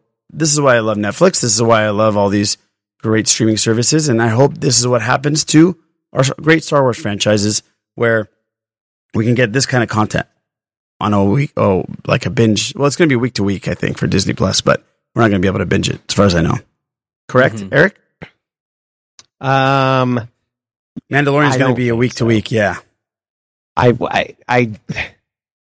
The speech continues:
Speaker 3: I don't think so, but mind you, I don't, I don't know for sure, but I don't think so.
Speaker 1: Yeah, I don't think so either. So, very excited. And you have not seen any episodes, correct, Eric? Or did you see season one with your wife?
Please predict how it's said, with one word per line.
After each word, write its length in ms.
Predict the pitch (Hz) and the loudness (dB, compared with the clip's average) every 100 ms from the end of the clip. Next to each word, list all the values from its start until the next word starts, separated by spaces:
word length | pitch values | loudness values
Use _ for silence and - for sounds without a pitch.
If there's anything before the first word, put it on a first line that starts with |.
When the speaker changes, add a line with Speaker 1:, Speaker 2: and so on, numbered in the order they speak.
| _ | _
Speaker 3:
I 120 | 139 | 0
don't 540 | 120 110 147 143 135 - | 0 -4 -2 0 0 -2
think 220 | 117 104 | -4 -2
so, 220 | - 104 | 0 0
but 160 | 104 - | 0 0
mind 320 | 113 113 113 | 0 2 2
you, 120 | 110 | 2
I 360 | 101 92 98 107 | 2 2 0 2
don't, 340 | 107 104 87 - _ _ | 2 0 -2 -10 _ _
I 120 | 113 107 | 0 0
don't 240 | 98 95 | 0 0
know 220 | 92 82 | 0 -2
for 180 | 80 73 | -2 -4
sure, 280 | - 58 53 | -2 -2 -2
but 180 | 80 80 | -2 0
I 140 | 85 | 0
don't 400 | 73 - 82 71 | -2 0 0 0
think 220 | - 53 - | -4 -6 -4
so. 120 | - - | -6 -4
Speaker 1:
Yeah, 280 | 120 110 85 | 0 0 0
I 100 | 98 | -4
don't 100 | 156 | -4
think 140 | 170 135 | -2 -2
so 140 | - | -2
either. 240 | - - - _ _ _ _ _ - | -4 -8 -16 _ _ _ _ _ -2
So, 320 | 101 87 - _ _ | 2 2 0 _ _
very 240 | - 131 120 | 0 2 2
excited. 280 | - 98 | 0 -4
And 140 | 135 143 | 0 0
you 220 | 147 170 | 0 -2
have 220 | 165 160 | -2 -2
not 300 | 139 147 151 | 0 -2 -2
seen 200 | - 151 | -2 -2
any 220 | 143 151 143 | 0 2 2
episodes, 580 | 107 - 117 120 - - | 0 -2 0 0 -6 -8
correct, 520 | 110 120 139 - - | 0 2 2 -2 -8
Eric? 240 | 151 165 147 | 0 0 2
Or 140 | 131 | 0
did 180 | 120 123 | 0 -2
you 60 | 127 | 0
see 160 | - | 0
season 280 | 151 151 139 | 0 0 2
one 200 | 139 160 | 2 0
with 120 | 156 | 0
your 100 | 135 | 0
wife? 280 | 147 175 165 | 2 0 -2